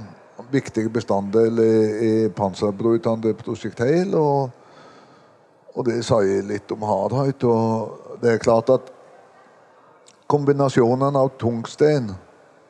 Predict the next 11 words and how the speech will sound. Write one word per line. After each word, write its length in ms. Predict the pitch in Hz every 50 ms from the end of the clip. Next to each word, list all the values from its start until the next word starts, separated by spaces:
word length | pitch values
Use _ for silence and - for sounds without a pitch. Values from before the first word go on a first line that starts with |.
| _ _ _ _ _ _ _ _ _ _ - 127
hagl 380 | 147 143 127 104 101 95 85 - - _ _ _ _ _ _ _ _ _ _ _ _ _ _ -
og 520 | - 113 110 117 120 110 - - - - -
hard 380 | 110 113 104 107 113 120 120 -
trangboring, 800 | - 127 120 107 98 90 92 98 101 104 113 123 147 151 117 95 90 90 87 - _ _ _ _ _ _ _ _ _ _ _ _ _ _ _ _ _ _ _ _ _ _ _ _ _ _ _ _ _ _ _ _ _ _ _ _ _ _ 117
det 100 | 113 110 101
er 180 | 98 95 92 92
ikke 200 | - - 127 110
heldig. 340 | 120 107 95 90 92 98 101 - - - - _ _ _ _ _ _ - - _ _ _ _ _ _ _ _ _ _ _ _ _ _ _ _ _ _ _ _ _ _ _ _ - -
Ehm, 500 | 123 123 123 127 131 131 131 127 131 127 127 127 - - - - - 156
i 80 | 147
tillegg 680 | - 151 156 139 110 107 113 127 147 175 185 185 190 180